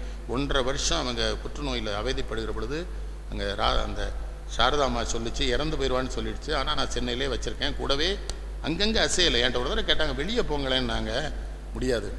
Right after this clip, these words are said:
என் நண்பன் ஒருத்தனே சொன்னான், "ஏன்டா எப்பவும் அவ கூடவே இருக்கேன்னு?" பதினெட்டு வருஷம் என் கூட வாழ்ந்திருக்காடாவா? ஆ, "நீரில்லா நெற்றிவாள், நெய்யில்லா உண்டிவாள், ஆறில்லா ஊருக்கு அழகுவாள், மாறி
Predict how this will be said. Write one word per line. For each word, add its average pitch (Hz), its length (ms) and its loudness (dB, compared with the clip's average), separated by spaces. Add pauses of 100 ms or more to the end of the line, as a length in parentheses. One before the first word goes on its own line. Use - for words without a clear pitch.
(1500)
என் 131 140 4
நண்பன் 220 340 6
ஒருத்தனே 190 340 2
சொன்னான், 156 220 4
"ஏன்டா 202 220 4
எப்பவும் 175 320 4
அவ 147 120 2
கூடவே 139 340 2
இருக்கேன்னு?" 117 680 0 (340)
பதினெட்டு 131 260 0
வருஷம் 151 260 2
என் 123 120 2
கூட 127 140 2
வாழ்ந்திருக்காடாவா? 107 920 2 (1000)
ஆ, 110 40 0
"நீரில்லா 123 600 2
நெற்றிவாள், 135 460 2
நெய்யில்லா 123 400 2
உண்டிவாள், 135 500 2
ஆறில்லா 120 480 6
ஊருக்கு 147 300 2
அழகுவாள், 131 380 2
மாறி 127 300 4